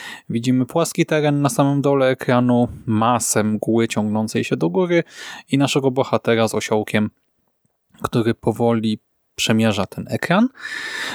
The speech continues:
Dociera do obumierającego drzewa, e,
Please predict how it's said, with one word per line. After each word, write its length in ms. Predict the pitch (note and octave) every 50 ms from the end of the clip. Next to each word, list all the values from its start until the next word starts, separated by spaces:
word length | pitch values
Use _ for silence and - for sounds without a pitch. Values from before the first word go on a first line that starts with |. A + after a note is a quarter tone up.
| - -
Dociera 640 | C3+ A#2+ D#3 D3 - - E3 E3+ E3 D#3+ D#3 C#3+ B2
do 540 | B2 A#2+ - C3 C3 C3 C3 B2+ C3 C3 -
obumierającego 1600 | - C3 C3+ C3+ C3+ C3 B2 B2 B2 B2 A#2+ A#2 A#2 A#2 A2+ A#2 A2+ - - B2 A#2 A2+ B2 B2 A#2 A2+ A2 G#2+ G#2+ G#2 G#2 -
drzewa, 840 | - A2+ A2 A2 G#2+ G2 G#2+ A2+ G#2+ G#2 G2+ G2 G#2 G#2+ C3+ F#3+ B3+ - - - - - - _ _ - -
e, 500 | B2 A#2+ A#2+ B2 B2 B2 B2 A#2+ B2 B2+